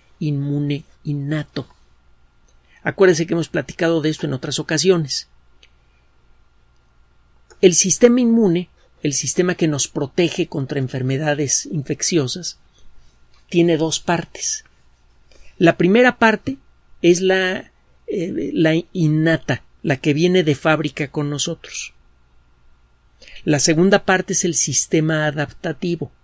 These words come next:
el sistema que aprende a defendernos de atacantes que logran sobreponerse a las defensas más básicas del cuerpo, a las, a la,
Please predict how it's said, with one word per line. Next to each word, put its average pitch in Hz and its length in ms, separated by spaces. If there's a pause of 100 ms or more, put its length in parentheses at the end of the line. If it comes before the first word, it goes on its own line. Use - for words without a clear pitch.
(240)
el 143 160
sistema 175 500
que 160 220
aprende 170 640 (560)
a 147 120
defendernos 156 840 (320)
de 151 160
atacantes 156 1040 (640)
que 156 120
logran 170 560
sobreponerse 156 1160 (300)
a 156 80
las 143 220
defensas 160 520
más 147 280
básicas 143 560
del 165 120
cuerpo, - 320 (460)
a 135 60
las, 131 280
a 139 100
la, - 200